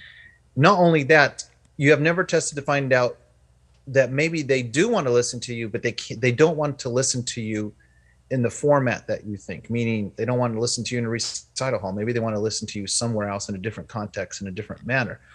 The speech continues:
All these things are complicated, but they've,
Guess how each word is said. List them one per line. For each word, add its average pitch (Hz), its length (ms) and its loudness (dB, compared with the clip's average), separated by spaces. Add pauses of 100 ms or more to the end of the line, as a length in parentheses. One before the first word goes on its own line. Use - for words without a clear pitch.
(200)
All 151 180 6
these 208 260 4
things 160 520 0
are 107 160 -2
complicated, 92 840 -6 (1300)
but 143 220 6
they've, 139 220 6